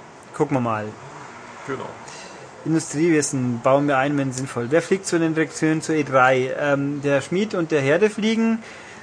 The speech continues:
Speaker 1: Ist da wieder E drei-Cast zu erwarten? Ja, wir haben's vor. Also vorbehaltlich irgendwelcher Unfälle, die passieren können, wird's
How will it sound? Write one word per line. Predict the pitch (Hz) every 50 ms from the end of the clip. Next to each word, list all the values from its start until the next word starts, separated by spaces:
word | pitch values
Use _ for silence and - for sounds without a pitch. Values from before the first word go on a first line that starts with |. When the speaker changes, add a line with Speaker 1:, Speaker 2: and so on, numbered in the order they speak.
| - - - -
Speaker 1:
Ist | 165 - -
da | 175 156
wieder | 156 165 170 165 170
E | - 196 190 180
drei-Cast | 139 143 139 143 180 190 - 285 277 285 277 269 -
zu | - 175
erwarten? | 165 160 156 160 156 - 147
Ja, | 139 135 143 156 156
wir | 156 143
haben's | 143 143 143 135 -
vor. | - - 123 123 123 113 104 127 - -
Also | - 131 127 139 131
vorbehaltlich | - - 160 170 165 180 160 156 160 165 165 165 170 165 160 - - -
irgendwelcher | 170 156 160 160 151 151 147 - 160 151 147
Unfälle, | 151 170 190 190 - 185 175 175 170
die | 156 160 147
passieren | - 156 139 147 160 170 180 170
können, | - 165 160 165 165 160 160 165 147 139
wird's | 147 151 - - - -